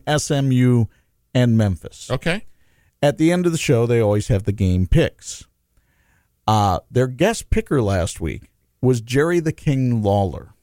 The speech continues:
Speaker 2: Oh, wow.
Speaker 1: who came rolling in in the Batmobile.
Speaker 2: Nice.
Speaker 1: Because,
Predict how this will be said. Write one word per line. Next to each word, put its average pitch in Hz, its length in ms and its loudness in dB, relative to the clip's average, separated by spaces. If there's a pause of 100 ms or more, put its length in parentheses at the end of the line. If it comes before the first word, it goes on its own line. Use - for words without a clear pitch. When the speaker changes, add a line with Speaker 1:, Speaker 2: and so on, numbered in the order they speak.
(120)
Speaker 2:
Oh, 427 140 -2
wow. 185 480 0
Speaker 1:
who 156 100 2
came 208 300 -2
rolling 196 380 0
in 170 280 -2
in 156 200 -2
the 143 80 0
Batmobile. 110 580 -4 (540)
Speaker 2:
Nice. 76 480 -8
Speaker 1:
Because, 127 760 -2